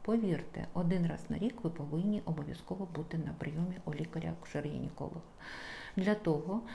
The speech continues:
щоб бути впевненою, що ви здорові. Хочу нагадати, щоб попасти на прийом до лікаря-акушера-гінеколога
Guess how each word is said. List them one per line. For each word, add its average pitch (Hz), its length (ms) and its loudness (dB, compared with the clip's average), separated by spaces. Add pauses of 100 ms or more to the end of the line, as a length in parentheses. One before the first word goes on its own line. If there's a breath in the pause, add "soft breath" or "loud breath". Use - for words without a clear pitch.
(240 loud breath)
щоб 165 460 4
бути 247 320 2
впевненою, 165 760 0
що - 260 2
ви 208 220 6 (280)
здорові. 151 540 0 (360 loud breath)
Хочу 247 420 4 (480)
нагадати, 175 800 2 (100)
щоб - 420 0
попасти 226 480 0
на 170 120 8
прийом 165 320 4
до 165 80 4
лікаря-акушера-гінеколога 190 1500 2